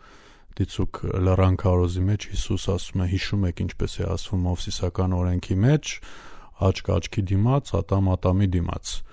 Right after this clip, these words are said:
Այսինքն մենք կարող ենք, երբ մեկը զանցանք է գործում մեր դիմաց, դատարան նրան քաշ տալ, քաշքշուկ անել, հարց պարզել,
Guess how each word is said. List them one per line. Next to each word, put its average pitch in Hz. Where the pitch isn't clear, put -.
Այսինքն 101
մենք 104
կարող 98
ենք, 87
երբ 95
մեկը 90
զանցանք 92
է 92
գործում 90
մեր 90
դիմաց, 110
դատարան 98
նրան 127
քաշ 120
տալ, 110
քաշքշուկ -
անել, 104
հարց 98
պարզել, 98